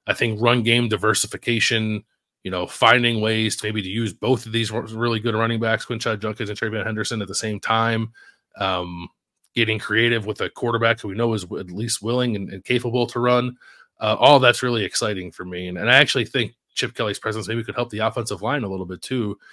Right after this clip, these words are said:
Maybe not so much from a technique standpoint, but from, like, an angles standpoint and, and schematic standpoint. I, I just, I, I think there are, I think there are more ways that Chip Kelly can enhance this offense maybe than, than I was anticipating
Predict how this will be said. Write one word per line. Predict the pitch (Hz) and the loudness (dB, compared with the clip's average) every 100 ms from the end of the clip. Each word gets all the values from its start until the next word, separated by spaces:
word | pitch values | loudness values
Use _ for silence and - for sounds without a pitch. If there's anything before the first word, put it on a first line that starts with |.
| - - 143 | -20 -4 2
Maybe | 147 | 4
not | 147 - | 4 4
so | 127 | 0
much | 127 | -2
from | 120 | -4
a | 104 - - | -6 -8 -6
technique | 123 - 110 120 | -6 -4 -6 -6
standpoint, | - 98 90 - 95 90 | -6 -6 -6 -8 -10 -8
but | 95 90 - _ _ | -8 -8 -10 _ _
from, | - 110 | -4 -4
like, | 104 | -2
an | 92 | -2
angles | 107 113 85 78 | 0 -2 -4 -4
standpoint | - - 90 82 - 85 87 85 | -4 -2 -4 -6 -10 -12 -10 -12
and, | 85 | -14
and | 85 82 | -8 -4
schematic | - 92 98 107 90 | -4 -2 0 2 0
standpoint. | - 87 87 85 80 | -4 -4 -6 -10 -8
I, | 95 - | -6 -2
I | |
just, | 147 - - - - _ _ _ _ - | 0 0 -2 -10 -20 _ _ _ _ 4
I, | 127 | 6
I | 120 113 | 6 4
think | - 165 | 4 4
there | - 131 | 8 8
are, | 120 113 104 101 - _ _ _ _ _ | 8 6 4 0 -6 _ _ _ _ _
I | 135 | 4
think | 196 | 8
there | 202 | 10
are | 151 | 10
more | 135 135 135 139 127 | 8 6 8 8 6
ways | 110 113 107 95 90 | 4 0 -2 -4 -6
that | 101 - | -8 -6
Chip | - 104 | -6 -6
Kelly | - 104 98 | -2 -2 -2
can | - 95 | -6 -8
enhance | 90 92 95 - | -8 -8 -8 -8
this | 98 - | -6 -4
offense | 92 92 95 90 | -4 -6 -8 -10
maybe | 95 92 | -8 -10
than, | 87 | -10
than | 85 95 | -6 -4
I | |
was | 95 | -2
anticipating | 90 - 104 - 117 113 113 | -6 -6 -8 -4 -4 -2 -4